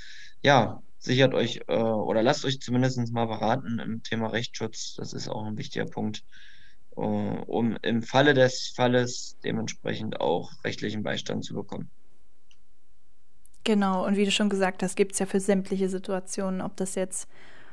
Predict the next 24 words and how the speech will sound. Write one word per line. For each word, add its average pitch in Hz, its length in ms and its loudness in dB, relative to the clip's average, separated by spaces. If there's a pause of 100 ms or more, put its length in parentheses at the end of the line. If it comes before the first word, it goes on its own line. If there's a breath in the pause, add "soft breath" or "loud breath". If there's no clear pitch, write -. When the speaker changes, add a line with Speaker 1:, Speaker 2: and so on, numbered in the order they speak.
(140)
Speaker 2:
quasi 196 300 6
Rundumschutz 214 680 6
ist 202 320 4
oder, 180 500 0
ähm, 180 380 -2
Arbeit, 190 520 6
Verkehr, 190 800 0
Haus, 185 560 0 (300)
da 185 80 0
gibt's, 190 300 -2
glaub 180 220 0
ich, - 260 -6
alles 214 320 4
Mögliche, 202 400 2
je 214 180 6
nachdem, 240 520 6
worauf 202 260 6
ihr 202 60 4
natürlich, 190 680 0
ähm, 190 340 -4
besonders 190 520 -4 (460 loud breath)
Wert 185 280 2
legen 214 300 4
wollt. 160 300 -2